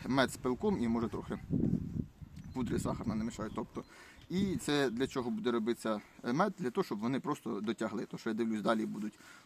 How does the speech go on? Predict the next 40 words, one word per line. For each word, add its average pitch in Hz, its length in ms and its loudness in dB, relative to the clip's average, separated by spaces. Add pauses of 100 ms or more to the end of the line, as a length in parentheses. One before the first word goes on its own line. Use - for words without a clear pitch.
у 117 40 -2
нас 117 240 2
по 117 160 0
мінус 123 340 2
вісім, 170 420 0 (100)
планую 120 360 4
позакривати 117 560 0
днище, 160 360 0
якщо, 117 260 -2
може, 113 220 2
навіть 110 340 0
не 117 120 2
буду 107 240 -2
закривати, 156 480 -4
я - 20 2
їх 117 80 -2
просто, - 360 -8 (420)
е, - 40 -8
поставлю 117 420 0
нові 117 240 2
днища 160 340 -2
вже 104 120 -2
зразу 104 380 -2
з 92 40 -6
заставними 107 540 0
досками 107 560 -4 (100)
і 110 340 -2
на 110 100 -2
тому, 120 220 0
якби, 92 580 -6 (260)
щоб 107 160 -4
вони 117 220 2
не 113 100 2
сильно 110 280 0
замерзли. 101 400 -2
Там, 110 220 -2
де 110 160 -2 (400)
у - 40 -6
нас 107 180 0
днища 113 600 0